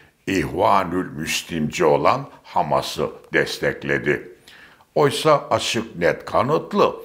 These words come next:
Hamas'ı kurduran Mossad ki İhvanül Müslim'in örgütünün ardında da İngiliz istihbaratı M I six var. Tayyip Erdoğan iktidarları Hamas'a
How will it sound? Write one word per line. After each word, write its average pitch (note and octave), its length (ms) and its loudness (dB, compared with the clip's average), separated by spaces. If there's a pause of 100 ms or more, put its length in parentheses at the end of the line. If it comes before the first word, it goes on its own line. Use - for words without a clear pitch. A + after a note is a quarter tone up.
(300)
Hamas'ı D2 680 -2
kurduran A2+ 680 0 (300)
Mossad A#2 760 0
ki B2+ 360 0 (380)
İhvanül F2 880 2
Müslim'in G2 800 -2
örgütünün D#2+ 760 -2
ardında A2 760 4
da C3+ 240 4 (240)
İngiliz D2+ 580 -2
istihbaratı C#2 960 0
M C2+ 380 0
I C#2 40 -6
six - 380 -8
var. D2 160 4 (880)
Tayyip F2 340 2
Erdoğan D2+ 520 0
iktidarları E2+ 880 0 (360)
Hamas'a C#3 720 0